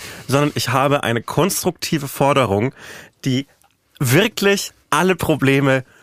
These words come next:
lösen oder zumindest mindern würde. Mein großer Vorschlag, der packt ganz, ganz unten an. Ganz unten fängt er an, dieser Vorschlag. Und ich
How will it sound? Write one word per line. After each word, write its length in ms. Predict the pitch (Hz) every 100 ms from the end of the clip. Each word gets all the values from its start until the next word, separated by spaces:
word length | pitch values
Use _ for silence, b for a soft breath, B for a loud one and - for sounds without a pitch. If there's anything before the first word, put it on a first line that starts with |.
| b
lösen 640 | 123 135 139 208 202 202 -
oder 480 | 160 180 175 175 170 b
zumindest 540 | - - 143 151 135 -
mindern 560 | 135 151 170 107 92
würde. 340 | 82 - - 117 _ -
Mein 300 | 151 175 220
großer 340 | 170 185 180
Vorschlag, 600 | - 156 156 - 98 98 - B B -
der 220 | 143 156 _ -
packt 260 | - 170 -
ganz, 300 | - 170 202
ganz 180 | - 165
unten 320 | - 143 -
an. 300 | 127 101 98 - _ -
Ganz 280 | - 180 -
unten 260 | 156 151
fängt 240 | - 127 117
er 100 | 110
an, 100 | 107
dieser 180 | 95 95
Vorschlag. 420 | 92 87 - - B B B
Und 180 | - 160
ich 160 | 151